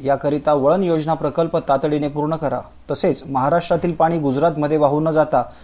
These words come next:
ते महाराष्ट्रात कसे राहील, याकडे लक्ष देण्यात यावे, अशा सूचना जिल्ह्याचे पालकमंत्री छगन भुजबळ यांनी अधिकाऱ्यांना दिल्या. भुजबळ फार्म येथे झालेल्या गोदावरी मराठवाडा पाटबंधारे विकास महामंडळ आढावा बैठकीत ते बोलत होते.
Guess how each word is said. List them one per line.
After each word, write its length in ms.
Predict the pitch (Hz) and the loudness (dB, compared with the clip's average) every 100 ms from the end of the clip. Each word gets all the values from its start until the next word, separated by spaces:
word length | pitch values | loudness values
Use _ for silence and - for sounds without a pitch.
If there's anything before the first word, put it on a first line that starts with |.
| - - | -20 -6
ते 60 | 170 | -2
महाराष्ट्रात 540 | 156 143 156 175 180 175 | 4 4 4 2 0 0
कसे 220 | 160 - | -2 0
राहील, 240 | 175 156 120 | 0 0 -2
याकडे 380 | 123 147 147 147 | -2 -2 2 0
लक्ष 220 | 139 - | 0 0
देण्यात 320 | 156 139 147 143 | -2 0 2 2
यावे, 220 | 151 117 - - - - | 0 0 -8 -20 -16 -6
अशा 240 | 127 151 | 0 0
सूचना 400 | 143 147 170 160 - 123 | 0 -2 -2 -2 -6 -6
जिल्ह्याचे 360 | 131 143 156 | -2 0 -2
पालकमंत्री 640 | 156 135 139 143 139 135 143 143 | 0 0 0 -2 -4 -4 -6 -2
छगन 220 | 147 160 | -2 0
भुजबळ 280 | 143 139 143 | -2 -2 0
यांनी 260 | 135 135 | 0 0
अधिकाऱ्यांना 500 | 135 127 127 131 131 | -2 -2 0 0 0
दिल्या. 260 | 135 123 117 - - - - - - - - - - - - | 0 -2 -4 -8 -20 -20 -20 -20 -20 -20 -20 -20 -20 -20 -8
भुजबळ 260 | 139 143 202 180 | -2 2 2 4
फार्म 240 | 170 170 | 4 4
येथे 180 | 151 160 | 2 2
झालेल्या 320 | 147 147 147 | 2 2 2
गोदावरी 460 | 127 131 147 147 151 | 2 4 4 4 2
मराठवाडा 480 | 131 139 139 139 | 2 2 2 0
पाटबंधारे 680 | 139 131 131 135 135 156 127 - - - | 2 2 2 2 2 0 0 -6 -18 -8
विकास 340 | 147 147 170 170 | -4 0 0 2
महामंडळ 440 | 139 147 151 147 | 0 0 0 -2
आढावा 360 | - 135 147 147 | 0 2 4 4
बैठकीत 380 | 139 135 131 139 | 0 -2 -4 -4
ते 60 | 143 | -2
बोलत 300 | 131 123 135 | -2 -2 -4
होते. 280 | 143 135 | -6 -8